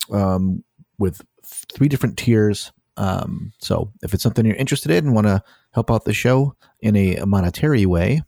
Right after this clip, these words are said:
check it out at patreon dot com slash kybercast. Alrighty, let's get to our main. We've got a lot to talk about. There's two, it's a, sort of a Marvel main this week since we've kind of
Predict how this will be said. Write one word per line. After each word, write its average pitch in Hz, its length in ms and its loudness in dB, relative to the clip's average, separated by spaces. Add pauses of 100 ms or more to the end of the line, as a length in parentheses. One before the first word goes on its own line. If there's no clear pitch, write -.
(420)
check - 220 -6
it - 60 -2
out 127 200 -2
at - 100 -6
patreon 85 360 -2
dot 85 160 -4
com 95 320 -2
slash 98 400 -2 (120)
kybercast. - 760 -8 (1200)
Alrighty, 110 340 4
let's 139 180 2
get 151 200 2
to 123 140 4
our 120 100 6
main. 117 280 4
We've 113 140 4
got 110 120 4
a 101 40 2
lot 110 240 2
to 117 80 -6
talk 101 240 2
about. 95 300 0
There's 90 160 -6
two, 165 500 4 (960)
it's 117 140 -4
a, - 20 -4 (500)
sort 180 200 4
of 143 80 4
a 127 60 6
Marvel 123 420 4
main 107 320 2
this 101 180 0
week 98 400 -2
since 95 420 0
we've 101 280 0
kind 110 180 2
of 95 120 0